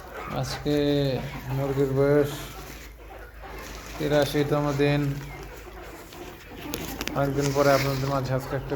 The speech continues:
ভিডিও আনলাম। মুরগিকে খাঁচাতে উঠানো হবে। আমি এখনো সময় পাইনি, এই কারণে উঠাতে পারিনি। আপনারা মুরগির বয়স পঁচাত্তর থেকে আশি দিনের ভিতরেই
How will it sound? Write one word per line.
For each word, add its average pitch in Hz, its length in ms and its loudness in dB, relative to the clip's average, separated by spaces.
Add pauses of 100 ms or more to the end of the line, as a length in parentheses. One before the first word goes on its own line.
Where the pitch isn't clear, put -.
ভিডিও 131 240 -2
আনলাম। 135 260 2 (1800)
মুরগিকে 143 600 4 (260)
খাঁচাতে 139 460 0 (140)
উঠানো 139 300 0 (100)
হবে। 135 260 4 (1900)
আমি 131 200 0
এখনো 143 220 4 (120)
সময় 143 300 2
পাইনি, 139 240 2 (100)
এই 131 100 0
কারণে 139 240 2
উঠাতে 131 300 2
পারিনি। 135 280 6 (1200)
আপনারা 139 360 6 (280)
মুরগির 139 340 0
বয়স 147 340 4 (1300)
পঁচাত্তর 156 460 0
থেকে 156 140 2 (100)
আশি 139 200 2
দিনের 147 240 2
ভিতরেই 151 340 4